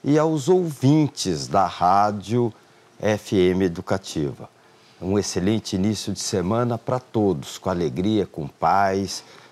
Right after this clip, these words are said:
e, acima de tudo, com atitudes e gestos positivos. Olha,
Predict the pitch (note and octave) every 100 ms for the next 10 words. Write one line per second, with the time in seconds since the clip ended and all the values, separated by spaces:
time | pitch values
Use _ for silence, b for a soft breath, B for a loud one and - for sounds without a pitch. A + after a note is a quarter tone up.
0 | B B2 A2+ - - D#3 C#3 G#2+ - B2
1 | B2 A2+ B2+ A#2+ A2 F#2+ F2+ E2 - F#2
2 | F#2 - - - - C3+ D3+ C3 D3 B2
3 | - - _ _ _ _ _ - B2 F2
4 | C2 - A#2 B2 A#2 - A2 - - -
5 | C3+ C3+ B2+ A#2+ - E2+ D2+ A#1+ B1+ -
6 | - - b b b b - D3+ D3+ E2+
7 | B1+